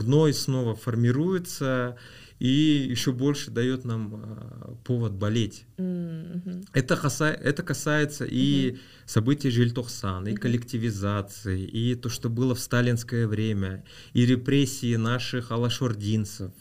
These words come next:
Speaker 1: да, и, а, и январские события, да, мы, мы всё ещё не получили ответа. И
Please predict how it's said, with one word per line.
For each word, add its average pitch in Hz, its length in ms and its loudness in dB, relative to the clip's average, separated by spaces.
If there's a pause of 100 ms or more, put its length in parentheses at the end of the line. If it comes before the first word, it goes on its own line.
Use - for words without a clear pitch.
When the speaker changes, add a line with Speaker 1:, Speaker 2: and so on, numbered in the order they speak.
Speaker 1:
да, 113 520 2
и, 123 440 2 (520)
а, - 260 -2
и 127 80 6
январские 127 720 4
события, 104 580 -2
да, 113 240 -2
мы, 104 180 -4
мы 104 140 -4
всё 131 240 0
ещё 139 220 -4
не 104 60 -4
получили 101 460 -6
ответа. 95 680 -6
И 113 580 0